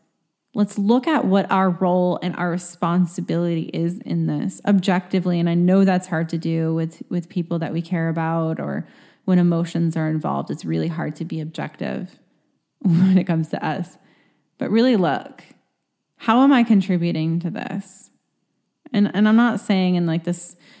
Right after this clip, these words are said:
self-deprecating way where you're like, "It's all my fault, I ruin everything." I'm not talking about that, that voice, right? Uh, we all know that voice.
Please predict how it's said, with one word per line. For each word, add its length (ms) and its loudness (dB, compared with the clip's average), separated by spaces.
self-deprecating 760 -2
way 160 0
where 80 0
you're 120 -2
like, 160 -2
"It's 100 -2
all 80 6
my 140 8
fault, 800 2
I 120 -2
ruin 300 2
everything." 720 -4
I'm 60 -2
not 120 2
talking 160 4
about 80 4
that, 400 -4
that 200 -4
voice, 540 -12
right? 240 -6
Uh, 180 -10
we 140 -2
all 180 0
know 180 0
that 240 -4
voice. 440 -8